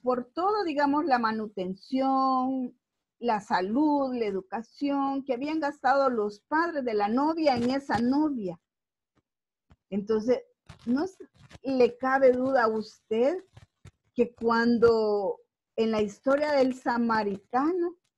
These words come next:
hay un mesonero, ¿verdad? Y ahí el, el siervo que pasa le da al mesonero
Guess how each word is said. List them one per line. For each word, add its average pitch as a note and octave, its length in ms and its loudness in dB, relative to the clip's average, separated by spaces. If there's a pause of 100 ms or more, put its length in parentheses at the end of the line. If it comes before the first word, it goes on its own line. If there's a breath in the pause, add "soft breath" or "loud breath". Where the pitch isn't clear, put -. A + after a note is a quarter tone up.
(100)
hay B3+ 240 4
un C4 160 6
mesonero, B3 840 0 (1300)
¿verdad? G3+ 380 -4 (300)
Y A#3+ 200 4
ahí B3 560 2
el, A3 320 0
el A3 180 0
siervo D4 540 -2
que A#3+ 160 2
pasa D#4+ 480 -4
le A3+ 340 4
da B3+ 360 0
al F4+ 80 -2
mesonero C4+ 920 -2